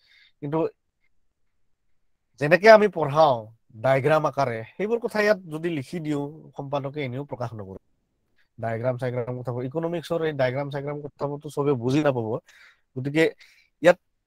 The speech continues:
তত্ত্বটো, কিন্তু ইয়াত তত্ত্বটো, কিন্তু ইয়াত মানে তত্ত্ব হিচাপে মই আলোচনা কৰাই নাই। গোটেই ইম-, empirically, মানে যিমান তথ্য আছে, মই ভা-, মানে যিখিনি আমি তথ্য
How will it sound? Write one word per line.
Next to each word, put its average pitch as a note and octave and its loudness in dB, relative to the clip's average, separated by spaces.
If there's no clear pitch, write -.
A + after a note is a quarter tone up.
তত্ত্বটো, A3+ 10
কিন্তু A#3+ 0
ইয়াত A#3+ 4
তত্ত্বটো, G#3+ 0
কিন্তু A3+ -2
ইয়াত A3 4
মানে E3+ 8
তত্ত্ব - 2
হিচাপে G3+ 4
মই G3+ 4
আলোচনা E3+ 4
কৰাই E3 6
নাই। A#2+ -4
গোটেই G3+ 4
ইম-, D3 -4
empirically, F3 0
মানে C#3 -4
যিমান D3+ 2
তথ্য - -2
আছে, C#3 8
মই C3+ 0
ভা-, C3 0
মানে C3+ 2
যিখিনি C3+ -4
আমি D#3+ 2
তথ্য - -6